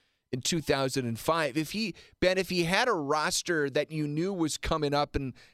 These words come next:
man, there's some really good players that are about to be on this roster, Bruce Weber could coach those guys up. I'd be excited to coach him, but because we look in the pipeline and there's nothing coming,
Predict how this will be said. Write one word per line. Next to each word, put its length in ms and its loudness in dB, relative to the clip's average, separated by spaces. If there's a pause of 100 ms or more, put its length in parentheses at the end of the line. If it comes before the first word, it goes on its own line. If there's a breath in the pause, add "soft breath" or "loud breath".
man, 180 0
there's 140 0
some 140 -2
really 180 0
good 220 -4
players 480 0
that 120 0
are 60 0
about 280 0
to 60 -10
be 120 0
on 100 0
this 220 -4
roster, 320 0
Bruce 260 -2
Weber 240 0
could 160 -12
coach 240 0
those 180 -2
guys 300 -2
up. 220 0 (320 loud breath)
I'd 140 2
be 100 2
excited 400 0
to 80 -4
coach 320 0
him, 80 -4
but 160 -2
because 500 0
we 80 0
look 400 0 (240 loud breath)
in 120 0
the 80 -2
pipeline 520 0
and 100 -4
there's 200 0
nothing 500 0
coming, 420 0